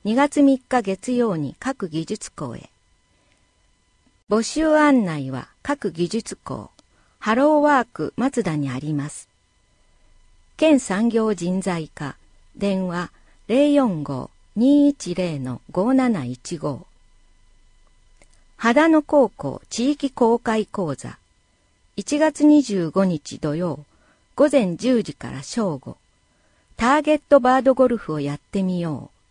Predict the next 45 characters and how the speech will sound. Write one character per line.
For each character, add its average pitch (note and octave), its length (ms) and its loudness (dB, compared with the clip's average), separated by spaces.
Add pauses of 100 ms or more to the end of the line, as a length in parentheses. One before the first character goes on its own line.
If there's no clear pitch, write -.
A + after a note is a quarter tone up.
(120)
う、 F#3+ 40 -6
四 A3 220 0
十 G#3+ 240 -4
人。 - 220 -10 (640)
二 C#4 260 -2
子 D4+ 160 2
塚 C#4 280 0
古 C#4 140 2
墳 A3 240 0
に D3 140 -2
つ - 140 -8
い D3+ 100 -6
て、 - 260 -16 (440)
二 F3+ 140 -2
十 G#3 280 0
人。 C3+ 240 -6 (680)
身 A3 140 2
近 D4 300 2
な C#4 160 4
科 B3 160 2
学、 - 360 -8 (240)
二 F3+ 160 -2
十 F#3+ 280 -2
人。 C#3 200 -10 (1040)
路 G#3 200 2
上 D4 240 6
の C#4 160 6
芸 A3 280 0
術、 F#3+ 380 -6 (580)
マ A3 160 0
ン C#4+ 100 4
ホ D4 300 4
ー G3+ 40 -2
ル D#3+ 120 -4
蓋 A#3 320 -4
の A3 180 0
絵 F3 140 -4
柄、 D#3+ 320 -6 (420)
二 F#3+ 160 -6
十 A3 240 0
人。 C#3 240 -8 (880)
い A3+ 120 0
ず C#4 120 0
れ D#4+ 120 6
も D4+ 140 6